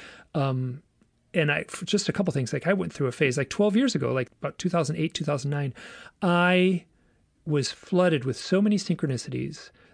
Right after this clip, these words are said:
that it freaked me out. And I was, I was, like, teetering on madness for a while. And in the intervening years, I have mellowed out greatly, and the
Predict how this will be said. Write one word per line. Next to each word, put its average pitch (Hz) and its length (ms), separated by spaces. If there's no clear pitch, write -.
that 147 180
it 190 200
freaked - 460
me 156 120
out. 135 200
And 127 120
I 131 80
was, - 460
I 156 140
was, 214 200
like, 127 280
teetering 185 420
on 120 160
madness 147 500
for - 140
a 135 60
while. 147 340
And 151 180
in 185 160
the 156 120
intervening 135 600
years, 143 540
I 139 120
have 131 120
mellowed 135 520
out 131 340
greatly, 127 720
and 147 420
the 131 460